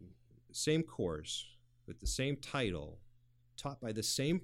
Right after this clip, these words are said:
adjunct faculty member, using the same textbook and the same syllabus. And when I laid all that out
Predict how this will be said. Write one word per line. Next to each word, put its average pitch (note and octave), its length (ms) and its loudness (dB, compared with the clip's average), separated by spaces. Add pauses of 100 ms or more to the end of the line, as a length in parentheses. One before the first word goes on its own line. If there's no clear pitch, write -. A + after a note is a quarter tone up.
(220)
adjunct C3 460 0
faculty C3 540 -2
member, D#2 500 -2
using C3 380 2
the A#2 100 0
same A2+ 360 2
textbook - 640 0
and A#2+ 200 4
the A2+ 60 2
same G2+ 320 2
syllabus. - 720 -2 (540)
And G#2+ 100 0
when A#2+ 120 0
I A2+ 160 -2 (180)
laid C3 260 6
all C#3 200 6
that A2+ 200 4
out A2 420 0